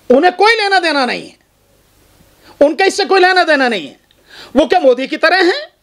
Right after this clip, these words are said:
कि अब की बार ट्रंप सरकार? भाई, इलेक्शन हो रहा अमेरिका का और आके जाके मोदी यहाँ कह रहा जाके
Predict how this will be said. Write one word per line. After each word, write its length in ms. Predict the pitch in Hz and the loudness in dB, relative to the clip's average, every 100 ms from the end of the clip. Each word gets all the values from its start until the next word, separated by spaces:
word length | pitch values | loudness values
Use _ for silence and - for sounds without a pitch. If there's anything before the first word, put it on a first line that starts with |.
| _ _ _ | _ _ _
कि 60 | 311 | 0
अब 160 | 285 277 | 0 0
की 80 | |
बार 180 | 320 330 | 0 0
ट्रंप 220 | 320 320 | 0 -8
सरकार? 420 | - 330 370 480 587 508 _ _ _ _ _ _ _ _ _ _ _ _ _ _ _ _ _ - | -4 -2 -2 -4 -4 -10 _ _ _ _ _ _ _ _ _ _ _ _ _ _ _ _ _ -2
भाई, 140 | 320 | 0
इलेक्शन 300 | 294 294 330 | 0 0 0
हो 140 | 269 | 0
रहा 160 | 277 294 | 0 0
अमेरिका 340 | 240 233 247 | -2 -2 -2
का 180 | 247 302 - - _ _ _ _ _ - 285 | -2 -4 -6 -12 _ _ _ _ _ -4 0
और 160 | 294 | 0
आके 260 | 269 277 302 | 0 0 0
जाके 180 | 302 294 | 0 2
मोदी 260 | 277 269 | 2 2
यहाँ 180 | 277 269 | -2 -2
कह 140 | 247 | -2
रहा 100 | 233 | 0
जाके 320 | 254 277 285 | 0 0 0